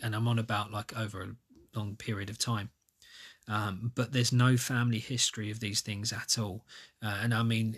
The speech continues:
you know, family history before your family and family history as in your immediate family. If all of a sudden yourself or perhaps the whole family or one other member suddenly, for no unexplained reason,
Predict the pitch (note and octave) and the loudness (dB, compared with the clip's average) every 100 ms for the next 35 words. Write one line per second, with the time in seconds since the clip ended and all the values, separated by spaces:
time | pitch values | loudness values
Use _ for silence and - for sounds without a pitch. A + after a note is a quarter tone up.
0 | - A#2 A2 G#2 - C#3 A#2+ G2+ A2+ - | -4 -2 -2 -4 -4 -2 -2 0 0 -2
1 | A#2 G#2+ - D3 C3 B2 A#2 - A#2 A#2 | -4 -8 -6 0 2 2 2 0 0 0
2 | A2+ G2 A2 A#2+ A2 G#2 A#2 - - G#2 | 0 -4 -6 -6 -4 -6 -2 -2 -2 -4
3 | G#2+ A2 G#2 G2+ A2 G2+ F#2+ - A#2+ G#2+ | -6 -4 -6 -4 -4 -4 -6 -8 -6 -6
4 | F#2+ A2+ - - B2+ A#2+ B2 - A#2 G#2 | -6 -8 -8 -2 0 0 2 2 0 -2
5 | G#2+ - - - A2+ - A#2+ A2+ A2+ - | -8 -14 -20 -12 2 4 4 2 -4 -10
6 | - A2+ - A2+ A2 - A#2 A2+ G2 G#2 | -8 -8 -6 -6 -6 -2 -2 -2 -4 -6
7 | A2+ A#2 A#2 A2+ G#2+ G2+ - - - - | -4 -2 -2 -2 -4 -6 -12 -18 -6 2
8 | - - G3 C#3 G#2+ F#2+ - A2+ B2 C#3 | 6 6 2 0 -2 -2 -4 0 0 0
9 | D3 D3 C#3 C3+ B2+ - - A2 G#2+ A#2 | -2 -2 -4 -4 -2 -2 -4 -6 -4 2
10 | B2 A#2+ A2 | 2 2 -2